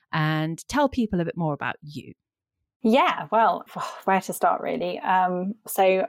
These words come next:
Speaker 2: I've kind of, I kind of thought about this and thought, "I'm really gonna go back a little bit further and just kind of really basically go over stuff." So I've spent years in corporate just doing jobs from jobs to jobs, and that kind of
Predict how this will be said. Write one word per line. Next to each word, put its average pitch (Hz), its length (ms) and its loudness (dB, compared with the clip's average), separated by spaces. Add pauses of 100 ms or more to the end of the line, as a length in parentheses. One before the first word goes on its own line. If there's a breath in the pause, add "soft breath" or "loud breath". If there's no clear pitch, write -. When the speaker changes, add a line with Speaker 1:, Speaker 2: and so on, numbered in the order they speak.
(160)
Speaker 2:
I've - 120 -20
kind 233 240 2
of, 202 200 -2
I - 60 -6
kind 214 240 0
of 196 60 -4
thought 190 280 2
about 160 240 -2
this - 240 -6
and 180 120 -8
thought, 175 260 -2 (100)
"I'm 170 300 -12
really 180 220 0
gonna 175 120 -2
go 160 220 -2 (380 loud breath)
back - 200 0
a 185 40 2
little 165 220 2
bit - 220 -2
further 170 540 0 (300 loud breath)
and 170 100 -6
just - 280 -6
kind 160 220 -4
of - 80 -18 (220)
really 170 320 2 (160)
basically 170 460 -2
go 165 100 -2
over 165 220 -6
stuff." - 420 -2 (160)
So 175 360 2 (120)
I've 196 140 -2
spent - 340 -2 (100)
years 165 360 0
in 165 100 -10
corporate - 560 -2 (140)
just - 220 -14
doing 147 360 -6 (100)
jobs 190 300 2
from 165 140 -10
jobs 160 260 -4
to - 100 -16
jobs, 151 360 -8 (120)
and 165 300 -4 (640 loud breath)
that 180 160 2
kind 180 200 -4
of 165 100 -6